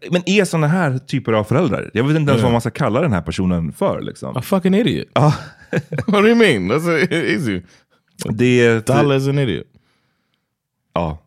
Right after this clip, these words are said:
Speaker 1: Jag tror det kommer få, jag tror det kommer få motstånd dock.
Speaker 2: Oh, yeah.
Speaker 1: Ehm.
Speaker 2: Especially now it's getting national attention, stuff like this.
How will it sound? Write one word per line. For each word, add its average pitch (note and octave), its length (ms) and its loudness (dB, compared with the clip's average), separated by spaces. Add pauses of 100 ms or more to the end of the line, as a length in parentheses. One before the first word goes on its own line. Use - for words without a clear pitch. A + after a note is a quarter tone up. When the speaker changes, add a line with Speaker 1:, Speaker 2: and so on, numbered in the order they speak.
(720)
Speaker 1:
Jag - 40 0
tror E3 100 2
det D#3 60 2
kommer D3+ 220 0
få, B2+ 220 0
jag C3 80 0
tror D3 140 0
det C#3+ 60 0
kommer B2 240 -2
få G2+ 440 0
motstånd F#2 640 -2 (100)
dock. F2 460 -6 (140)
Speaker 2:
Oh, E2 160 -2
yeah. A#1+ 180 -8 (160)
Speaker 1:
Ehm. D2+ 460 -6 (160)
Speaker 2:
Especially F#3+ 300 -2
now D#3 120 4
it's C#3 100 -2
getting B2+ 160 2
national B2+ 420 0
attention, B2+ 400 -4
stuff - 240 -4
like G2 180 -4
this. C3 340 -4